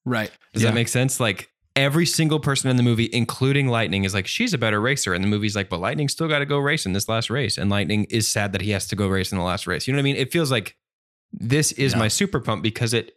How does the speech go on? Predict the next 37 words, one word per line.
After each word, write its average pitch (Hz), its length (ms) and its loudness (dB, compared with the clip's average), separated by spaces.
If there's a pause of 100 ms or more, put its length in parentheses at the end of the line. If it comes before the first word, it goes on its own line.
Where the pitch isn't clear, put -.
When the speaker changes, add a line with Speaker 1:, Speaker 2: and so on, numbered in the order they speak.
Speaker 2:
is 120 160 2
the 117 100 2
clearest 170 380 0
distillation 143 520 -2
of 110 120 -2
this 156 200 -2
is 170 220 0 (160)
where 147 480 0
it's 156 160 0
supposed - 460 -2
to 175 100 -2
go 170 400 2
and 120 160 2
just 165 160 2
Speaker 1:
Sure, 139 160 2
Speaker 2:
let 165 160 2
it 220 60 2
Speaker 1:
yeah. 143 120 2
Speaker 2:
go 226 200 2
there. 101 340 -2 (880)
And 120 420 4 (320)
the 123 160 4
animation 117 580 2
of 87 500 0
Thomasville 95 720 -2
is 95 260 0
beautiful. 95 1080 -2
Speaker 1:
<laughs> - 120 -18
Speaker 2:
Uh, 92 260 0
like 92 180 -2
when 107 140 2
they're 104 220 2
racing 107 420 2
on 98 120 0
the 95 80 0
dirt 98 360 -2
racetrack. 107 680 -2